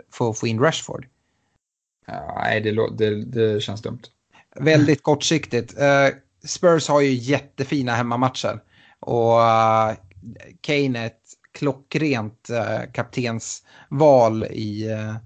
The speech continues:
Speaker 1: de här kommande hemmamatcherna. Newcastle hemma, Game Week tre. Crystal Palace hemma, eh, Game Week fem. Southampton hemma, Game Week sju. Watford hemma, Game Week nio. Alltså,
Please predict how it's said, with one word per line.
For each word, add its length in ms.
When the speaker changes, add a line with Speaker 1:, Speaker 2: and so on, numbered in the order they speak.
Speaker 1:
de 100
här 120
kommande 840
hemmamatcherna. 960
Newcastle 540
hemma, 380
Game 260
Week 140
tre. 320
Crystal 340
Palace 460
hemma, 560
eh, 220
Game 300
Week 140
fem. 400
Southampton 640
hemma, 300
Game 240
Week 140
sju. 520
Watford 500
hemma, 300
Game 200
Week 200
nio. 440
Alltså, 440